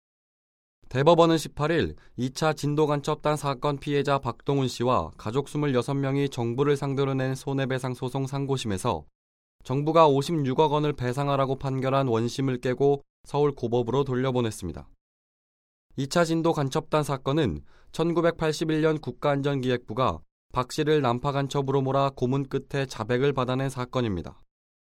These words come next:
이 사건으로 천구백구십팔 년 가석방될 때까지 박 씨는 십팔 년 동안 억울한 옥살이를 했고 다른 가족 일곱 명도 옥고를 치렀습니다.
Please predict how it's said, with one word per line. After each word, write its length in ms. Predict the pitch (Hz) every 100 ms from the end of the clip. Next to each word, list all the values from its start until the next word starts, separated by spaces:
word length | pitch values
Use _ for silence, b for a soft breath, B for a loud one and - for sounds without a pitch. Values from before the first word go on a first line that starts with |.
| _ -
이 100 | 151
사건으로 640 | 151 143 156 151 160 117 -
천구백구십팔 920 | - 175 165 160 160 127 - 156 151
년 180 | 156 147
가석방될 640 | 113 113 117 143 139 127
때까지 580 | 120 117 113 110 127 76 - _ _ _ -
박 180 | 120 -
씨는 300 | 135 143 143
십팔 400 | 143 - 160 151
년 160 | 151
동안 320 | 151 143 147 139
억울한 360 | 107 131 143
옥살이를 420 | 123 - 123 120
했고 460 | 107 - 127 87 73 _ _ _
다른 280 | - 131 147
가족 280 | 135 135 143
일곱 180 | 147 147
명도 420 | 139 135 123 143
옥고를 460 | 113 101 - 131 135
치렀습니다. 600 | 139 135 - 107 80